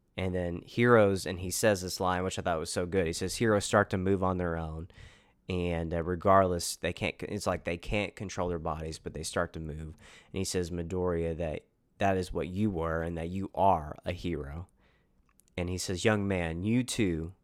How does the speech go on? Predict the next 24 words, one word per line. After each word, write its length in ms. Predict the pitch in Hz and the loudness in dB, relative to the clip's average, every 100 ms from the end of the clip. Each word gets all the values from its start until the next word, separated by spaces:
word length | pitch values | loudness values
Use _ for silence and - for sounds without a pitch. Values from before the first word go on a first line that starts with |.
| _ - | _ -12
can 140 | 90 | -6
become 360 | 85 85 85 76 | -6 -6 -8 -8
a 40 | |
hero." 520 | 82 82 76 71 78 - - - - | -10 -10 -10 -12 -16 -18 -20 -10 -2
And 60 | |
we 60 | 104 | 0
see 180 | - 104 | 0 0
Midoriya 520 | 95 104 104 95 90 | 0 4 6 6 2
just 240 | 95 - | -2 -6
get 220 | 98 - _ - | -6 -6 _ -2
clearly 420 | 135 135 120 107 | 4 6 6 4
emotional, 760 | 95 101 107 - 98 92 90 - - _ _ | 4 2 2 -2 -2 0 -2 -8 -20 _ _
um, 580 | 92 85 82 80 78 78 - - | -6 -4 -4 -4 -6 -10 -12 -8
and, 640 | 92 92 87 82 80 80 - | -6 -4 -4 -4 -6 -8 -8
uh, 220 | 71 76 | -8 -6
so, 640 | 76 - 101 95 90 85 85 - _ | -8 -4 0 2 0 0 -4 -10 _
you 120 | 120 110 | 0 0
know, 100 | 110 | 4
not 220 | 120 120 | 8 8
only 380 | 127 131 127 117 | 10 8 8 6
is 80 | 104 | 4
he 80 | |
hearing, 380 | 95 110 107 95 | 2 2 4 2
hey, 440 | 98 123 104 95 | 4 4 4 2